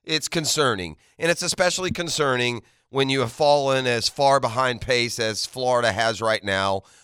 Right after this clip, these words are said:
where you're left to play the "we can come back, we've proven it" game while everybody else wins big, important, marquee football contests, because that's what we're left with right now a-, at Florida. That loser's lament that so many formerly good programs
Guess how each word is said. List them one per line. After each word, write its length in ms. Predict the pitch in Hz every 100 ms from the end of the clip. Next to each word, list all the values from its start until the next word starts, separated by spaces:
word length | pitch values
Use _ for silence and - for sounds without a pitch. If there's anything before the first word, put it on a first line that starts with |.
| _
where 200 | 107 123
you're 280 | 117 139 156
left 360 | 143 139 135
to 100 | -
play 480 | 135 - 135 123 123
the 340 | 113 123 120 117
"we 300 | 101 135 139
can 400 | - 139 143 135
come 240 | - 117
back, 300 | 113 113 -
we've 220 | 120 107
proven 400 | - 123 131 107
it" 160 | 98 98
game 320 | 98 92 95 92 _ -
while 220 | 110 127
everybody 500 | 131 123 123 120 120
else 280 | 117 110 90
wins 400 | 104 123 117 90
big, 400 | 123 120 113 104
important, 540 | 95 - 113 101 101
marquee 560 | 101 101 - 104 92 85 - _ _
football 380 | 127 110 98 87
contests, 600 | 101 85 82 71 - -
because 260 | - - 107
that's 260 | 117 110 -
what 240 | 117 107
we're 120 | 104
left 300 | 101 110 -
with 240 | 104 98 104
right 220 | 98 -
now 320 | 95 95 87 _ _ -
a-, 180 | 101 92
at 140 | 98
Florida. 540 | - 110 110 101 98
That 240 | 101 110 -
loser's 680 | 110 135 160 151 151 123
lament 520 | 113 120 107 107 110 117
that 160 | 98
so 180 | - 139
many 240 | 139 127
formerly 640 | 113 - 139 151 147 127 123
good 240 | 110 117
programs 680 | - 110 101 104 104 107 107